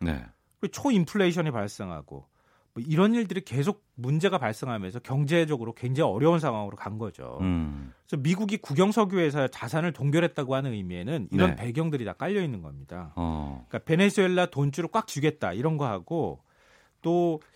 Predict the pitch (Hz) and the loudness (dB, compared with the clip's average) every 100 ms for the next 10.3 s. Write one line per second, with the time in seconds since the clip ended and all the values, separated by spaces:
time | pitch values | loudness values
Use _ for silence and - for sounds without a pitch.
0 | _ - 110 104 - 226 247 - 175 165 | _ -12 -8 -6 0 2 2 2 -2 0
1 | 143 - 98 117 139 78 - 156 180 240 | -2 -4 -4 -2 -4 -4 2 4 6 6
2 | 165 123 143 160 151 131 131 180 127 104 | 6 2 0 -2 -2 -2 0 2 0 -2
3 | 98 82 113 131 98 - 90 78 71 156 | -6 -8 -8 -6 -8 -8 -10 -10 -8 -6
4 | 202 82 76 98 180 - 147 175 220 185 | -2 -2 0 -2 -4 -4 2 4 4 4
5 | 156 104 110 170 95 - 127 - 131 170 | 2 0 -2 -2 -2 -4 -12 -4 0 0
6 | 196 196 208 151 113 80 95 143 123 80 | -2 -4 -4 -2 -4 -4 -4 -2 -2 -6
7 | 107 98 117 123 156 - 67 73 110 101 | -10 -10 -8 -2 -4 -4 -12 -10 -12 -6
8 | 139 165 170 - 135 - - 82 135 135 | -2 0 0 -2 -8 -8 -8 -4 -4 -4
9 | 131 92 95 143 131 73 - 123 160 185 | -6 -10 -10 -8 -8 -10 -10 0 4 4
10 | 170 - 80 | 2 -2 -6